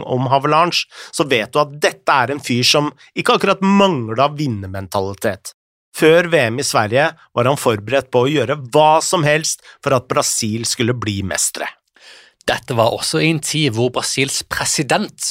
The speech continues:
Speaker 2: Juscelino Kubitschek, hadde gitt store løfter om landets utvikling og økonomi. Han sa blant annet at han lovet femti års utvikling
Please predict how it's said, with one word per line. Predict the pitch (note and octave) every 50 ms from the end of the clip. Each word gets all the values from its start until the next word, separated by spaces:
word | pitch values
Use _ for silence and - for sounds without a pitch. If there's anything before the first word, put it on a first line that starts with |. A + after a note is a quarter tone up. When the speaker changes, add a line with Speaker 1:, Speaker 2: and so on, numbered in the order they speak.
| - -
Speaker 2:
Juscelino | - B2+ C3 - - - C#3 C3 C#3+ E3 E3+ D3 D3 - - _
Kubitschek, | - - G#3 G#3+ G3 - - - - A2 - _ - - - _ _
hadde | B2+ C#3 D3+ D3+ E3+ F3
gitt | G#3 G#3+ - -
store | - - - - - A#3+ A#3+ B3 A3+ C4 A#3+
løfter | G#3 F#3 - - - G#3 G#3 G3+ - _ -
om | D#3+ E3 D#3+
landets | D#3 D#3+ E3+ F3 F3 - - - -
utvikling | C#3+ D3 - - D#3 - - D#3 D#3 D#3+ - _ - - - - _
og | - B2+ - - -
økonomi. | - - G3+ G#3+ A#3 G#3 C#3+ - - _ _ _ _ _ _ _ - - - - - - - -
Han | C3+ B2
sa | - - C#3+ C#3
blant | C#3 C#3+ C3 B2 C#3+
annet | C3 C3+ C#3 - - -
at | C3 - -
han | D#3 D3+
lovet | C#3+ C#3+ D3+ C#3+ D#3+ F3 E3 - - - -
femti | - G3 G3+ A#3 B3 A#3+ - G#3+ - -
års | F#3+ G3+ G3 - -
utvikling | D#3 E3+ F3 - - F#3+ - G#3 G#3 A#3 C4